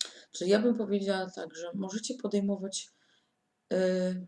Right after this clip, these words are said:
hmm, niedojrzałe decyzje, takie w, w przypływie emocji. To mogą,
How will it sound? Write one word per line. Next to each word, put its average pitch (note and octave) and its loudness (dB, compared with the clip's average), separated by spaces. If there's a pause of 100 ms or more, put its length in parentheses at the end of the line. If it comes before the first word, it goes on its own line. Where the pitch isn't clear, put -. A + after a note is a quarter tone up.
(120)
hmm, G3+ 2 (1160)
niedojrzałe G3+ 6
decyzje, D#3 -6 (840)
takie G#3 4
w, G3+ 0
w - 0
przypływie G#3 2
emocji. F3+ -4 (200)
To G3+ 2
mogą, G#3 4